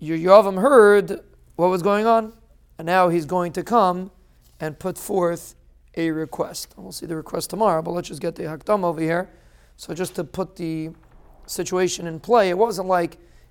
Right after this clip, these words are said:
it wasn't born in a vacuum. Klal Yisrael already were bavarning that there might be an issue here, which is why they set it up in Shechem in the first place. And Yeravam,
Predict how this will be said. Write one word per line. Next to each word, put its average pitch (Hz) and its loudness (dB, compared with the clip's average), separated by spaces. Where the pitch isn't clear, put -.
it - -2
wasn't 202 0
born 190 -2
in 160 -6
a 165 -6
vacuum. 180 2
Klal 196 2
Yisrael 190 -2
already 180 2
were 170 -2
bavarning 175 0
that - -10
there 170 -4
might 175 -2
be 165 -2
an 160 -4
issue 170 -6
here, 151 -6
which 160 -14
is 143 -16
why 160 -2
they 156 -6
set 165 -2
it 160 -2
up 165 -4
in - -6
Shechem 175 -6
in 151 -10
the 147 -10
first 277 -2
place. 170 -2
And 170 0
Yeravam, 165 2